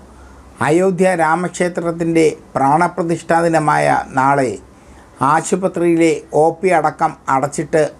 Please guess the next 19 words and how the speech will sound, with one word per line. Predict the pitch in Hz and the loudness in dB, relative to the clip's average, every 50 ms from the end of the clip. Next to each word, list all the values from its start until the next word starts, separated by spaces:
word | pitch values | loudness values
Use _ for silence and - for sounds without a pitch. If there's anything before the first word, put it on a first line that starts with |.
| - - | -6 -2
അവധി | 123 127 135 143 151 165 | 0 0 0 0 0 0
നൽകുവാനുള്ള | 165 165 160 156 156 147 143 156 151 147 143 143 139 139 139 139 127 110 110 - - | 2 2 2 0 -2 -2 -2 0 0 0 0 -2 -2 0 0 0 0 -2 -4 -2 0
തീരുമാനം | 135 139 139 147 143 139 135 131 131 120 107 - - - - - 110 101 101 139 | 2 2 2 2 2 2 2 0 0 -2 -6 -8 -14 -20 -14 -12 -8 -4 -2 0
ഡൽഹി | 139 143 139 131 - 160 151 143 135 - - - | 0 0 -2 -2 -2 -2 -2 -2 -4 -8 -8 -4
എയിംസ് | - 123 127 127 127 113 - - 123 107 - - - - - | -2 0 0 0 -2 -4 -4 -2 -2 -2 -4 -6 -12 -8 -4
പിൻവലിച്ചു. | 113 117 120 113 113 107 95 85 85 87 85 82 - - - - - - - - - - - - - - - - - - 123 | -4 -2 -2 -2 -2 -4 -4 -8 -12 -14 -16 -16 -18 -20 -20 -20 -20 -20 -20 -20 -20 -20 -20 -20 -20 -20 -20 -20 -12 -4 0
ജീവനക്കാർക്ക് | 127 151 170 180 196 202 202 196 - 180 180 170 170 - - 165 143 - - - - | 2 2 2 2 0 0 -2 0 0 0 0 0 -2 -2 -2 -2 -2 -2 -4 -4 -2
ഉച്ചവരെ | 156 151 147 - - 202 196 190 180 175 170 170 - - - | -2 -2 -2 -2 -2 0 0 0 0 0 -2 -4 -6 -8 -4
അവധി | 135 139 143 156 160 165 170 165 | -4 -2 -2 -2 0 0 0 0
നൽകാനുള്ള | 160 156 156 147 143 151 151 156 156 147 147 139 131 120 - - - - | 2 0 0 0 -2 -2 -2 -2 -2 -2 0 0 0 -2 -4 -6 -4 0
തീരുമാനമാണ് | 139 143 147 160 160 147 139 139 139 139 135 127 123 123 120 113 - - - - | 0 2 2 2 0 0 0 0 0 0 0 0 0 -2 -4 -6 -10 -12 -8 -4
വിമർശനങ്ങളെ | 120 127 139 151 147 143 - - 160 165 156 151 151 147 | 0 0 2 2 0 -2 -4 -4 -4 -4 -4 -2 -2 -2
തുടർന്ന് | 139 - 127 120 117 117 113 117 104 - - - - | -2 -4 -4 -4 -4 -4 -6 -6 -8 -10 -12 -10 -6
പിൻവലിച്ചത്. | - 120 127 127 123 117 107 92 - - 82 - - - - - - - - - - - - - - - - - - - - - 123 | -4 -2 0 0 0 0 0 -2 -6 -10 -14 -14 -16 -18 -20 -20 -20 -20 -20 -20 -20 -20 -20 -20 -20 -20 -20 -20 -20 -18 -8 -2 0
മാത്രമല്ല, | 135 156 156 190 180 196 202 196 190 175 156 - - - - - - - - - | 0 0 0 0 -2 0 0 0 2 0 0 0 -4 -10 -18 -20 -20 -14 -6 -2
നാളെ | 131 135 151 160 170 180 180 170 - - - - | 0 2 2 2 2 0 -2 -4 -6 -8 -4 0
ഒ | 147 156 165 | 0 2 0
പി | 170 165 196 185 175 | 0 -2 -4 -4 -4
വിഭാഗം | 165 151 147 147 147 143 139 143 143 - | -4 -2 -2 -2 -2 -2 -2 -4 -6 -6